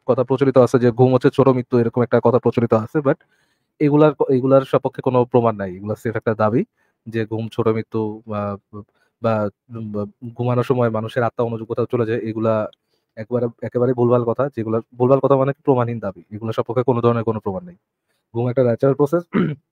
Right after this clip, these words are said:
মানুষ ঘুমায়, <clears throat> ঘুমানোর সময় তার <clears throat> মস্তিষ্কের কিছু, কিছু অংশ অচে-, অসচেতন থাকে, কিছু অংশ সচেতন থাকে,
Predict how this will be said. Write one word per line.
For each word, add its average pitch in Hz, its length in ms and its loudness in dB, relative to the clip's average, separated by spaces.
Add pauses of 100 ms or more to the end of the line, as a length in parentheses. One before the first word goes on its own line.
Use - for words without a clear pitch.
(360)
মানুষ 143 260 0
ঘুমায়, 143 300 2 (500)
<clears throat> 165 420 4
ঘুমানোর 143 260 2
সময় 156 300 -2
তার 127 240 -4 (160)
<clears throat> 156 240 0
মস্তিষ্কের 139 460 -4
কিছু, 143 220 -6
কিছু - 500 -4
অংশ 143 160 0
অচে-, 139 280 0
অসচেতন 139 480 0
থাকে, 151 140 -4
কিছু 143 220 -4
অংশ 131 140 -2
সচেতন 135 380 -2
থাকে, 190 200 -2